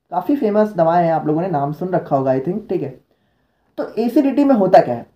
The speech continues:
देखो एसिडिटी में होता ये है कि जो हमारा एचसीएल है ये हमारे पेट के अंदर कुछ ज़्यादा ही बनने लग जाता है। अब ज़्यादा बनेगा तो होगा क्या, देखो, ज़्यादा बनने से क्या होगा कि सबसे पहले तो ये हमारा ज़्यादा बना तो दो चीज़ें हो सकती हैं। पहला कि ये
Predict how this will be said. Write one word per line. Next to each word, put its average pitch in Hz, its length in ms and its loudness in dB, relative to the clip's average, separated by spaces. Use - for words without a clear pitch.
देखो 147 320 -4
एसिडिटी 240 460 0
में 269 120 -2
होता 202 260 -4
ये 220 200 -2
है 185 140 0
कि 240 220 -2
जो 247 120 -2
हमारा 240 280 4
एचसीएल 208 400 2
है 113 120 -4
ये 208 180 -2
हमारे 285 300 0
पेट 220 300 6
के 233 60 0
अंदर 233 160 2
कुछ 247 160 0
ज़्यादा 143 300 4
ही 208 80 4
बनने 214 260 4
लग 190 140 2
जाता 175 240 0
है। 165 200 -6
अब 185 140 -2
ज़्यादा 202 300 4
बनेगा 240 280 0
तो 233 120 -4
होगा 160 240 0
क्या, 123 200 -8
देखो, 196 200 0
ज़्यादा 156 360 2
बनने 202 260 -2
से 190 120 -8
क्या 196 140 4
होगा 165 240 4
कि 220 140 -4
सबसे 220 340 -2
पहले 208 300 4
तो 220 260 4
ये 196 180 0
हमारा 180 280 4
ज़्यादा 160 300 4
बना 175 160 -2
तो 208 120 -2
दो 196 280 4
चीज़ें 165 240 0
हो 135 100 0
सकती 135 280 -10
हैं। 127 140 -8
पहला 262 360 0
कि - 340 -8
ये 254 200 0